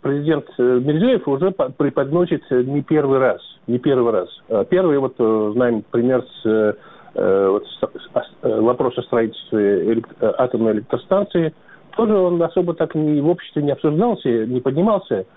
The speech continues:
Он не включался в, э, энергетическую, энергетическую программу Узбекистана, которой ф-, ф-, фактически ещё нету.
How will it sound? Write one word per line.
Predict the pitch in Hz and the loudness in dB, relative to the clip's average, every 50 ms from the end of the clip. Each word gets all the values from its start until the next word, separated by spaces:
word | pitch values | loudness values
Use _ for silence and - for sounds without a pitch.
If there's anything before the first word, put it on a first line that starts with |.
| - _ _ _ _ _ _ - - - | -20 _ _ _ _ _ _ -20 -20 -6
Он | - 127 135 | -4 -2 0
не | 147 147 | 0 0
включался | - - 156 151 - 196 190 185 170 - - 147 | 0 -2 -2 0 2 2 2 2 0 0 -2 -4
в, | 139 135 - | -4 -2 -2
э, | 143 135 135 131 131 131 131 127 127 127 | 0 2 2 2 2 2 2 2 2 0
энергетическую, | 135 143 147 143 - - 160 - - - 320 330 - | 0 0 -2 -2 -4 -8 -10 -6 -4 -4 -2 0 0
энергетическую | 139 147 139 143 151 147 - - - 135 123 | 0 0 0 0 -2 -6 -10 -8 -6 -6 -4
программу | 123 143 139 143 160 165 147 135 120 | -2 -2 0 2 2 0 0 0 -2
Узбекистана, | 113 113 110 107 - - - - 107 98 98 98 | -4 -4 -6 -10 -12 -8 -2 -2 -2 0 -2 -2
которой | 92 - - 123 160 156 143 - | -2 -2 0 0 0 0 0 0
ф-, | 151 143 - | -2 -4 -4
ф-, | 139 120 - - 139 123 - - | -8 -8 -6 -4 -4 -4 -4 -6
фактически | - 139 - - 139 - - 139 | -6 -4 -2 -2 -2 -2 -2 -2
ещё | 123 123 - | -2 0 0
нету. | 139 160 185 123 95 - 92 92 | 0 0 0 0 -2 -2 -6 -6